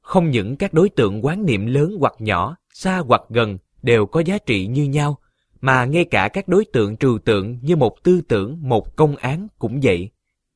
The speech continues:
Chúng ta cần phải loại trừ đi sự phân biệt cố hữu về các đối tượng trong và ngoài, cũng như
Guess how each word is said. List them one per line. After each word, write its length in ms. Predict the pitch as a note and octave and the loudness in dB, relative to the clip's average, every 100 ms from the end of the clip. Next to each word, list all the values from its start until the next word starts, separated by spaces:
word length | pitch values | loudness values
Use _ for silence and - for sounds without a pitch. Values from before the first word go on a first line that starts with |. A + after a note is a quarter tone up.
| _ _ _ | _ _ _
Chúng 180 | - F#3+ | -2 0
ta 300 | G#3+ E3 D3+ D3 | 2 2 2 0
cần 180 | C#3 G#2+ | -2 0
phải 160 | C3 | 0
loại 220 | D3+ A2+ | 2 0
trừ 240 | G2+ C3+ A2+ | 0 0 0
đi 260 | B2+ E3 | 2 2
sự 240 | E3 - G#2+ | 2 -2 -2
phân 280 | - E3+ C#3 | 0 -2 0
biệt 260 | G#2+ - | -2 -2
cố 200 | - F3 | 4 4
hữu 380 | G#3 C3 G2+ D#3+ - | 4 0 0 -4 -4
về 200 | A#2+ A2 | 0 0
các 220 | - D#3+ | 0 -2
đối 160 | D#3+ F#3+ | 0 0
tượng 320 | - A2 G2 | 2 0 0
trong 320 | C#3 F3 D#3+ | -2 -2 0
và 100 | A#2+ | 0
ngoài, 400 | G#2+ G2 G#2 G2 F#2 _ _ | 0 0 0 0 -4 _ _
cũng 200 | - C3+ | -4 -2
như 200 | F3+ F#3 | 0 0